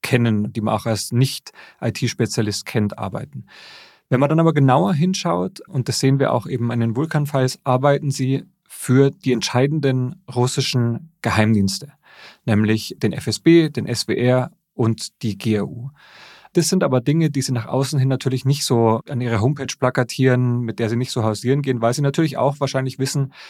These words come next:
dass sie damit ins Visier des Westens geraten können. Denn, das muss man schon auch sagen, gerade diese Geheimdienstzulieferer, diese Geheimdienstdienstleister sind in den vergangenen Monaten zunehmend ins Visier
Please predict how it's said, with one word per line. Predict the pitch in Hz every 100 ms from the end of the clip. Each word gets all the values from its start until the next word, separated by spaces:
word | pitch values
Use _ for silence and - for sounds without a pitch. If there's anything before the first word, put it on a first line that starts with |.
| - _
dass | -
sie | 127 -
damit | 113 127 143
ins | 131 -
Visier | 113 110 117 127 131 135 - - - - -
des | 120
Westens | 117 - 151 -
geraten | 117 95 104 98
können. | - 101 101 95
Denn, | 113 143 175 - -
das | 131
muss | 139
man | 135
schon | 123 127
auch | 117 143
sagen, | 143 143 139 143 - - - - _
gerade | 123 107 107 147 160 151
diese | 135 - 147 131 131 123 113 -
Geheimdienstzulieferer, | 117 104 120 151 143 120 - - - 147 151 120 117 104 101
diese | 110 110
Geheimdienstdienstleister | 110 98 127 135 120 - - 160 160 - 107 110 - 113
sind | - 123 135
in | - 120
den | 117 113 113
vergangenen | 117 104 127 160 131
Monaten | 120 131 131 117 -
zunehmend | - 170 185 156 139 131 - -
ins | 131 110 - -
Visier | 113 101 131 135 135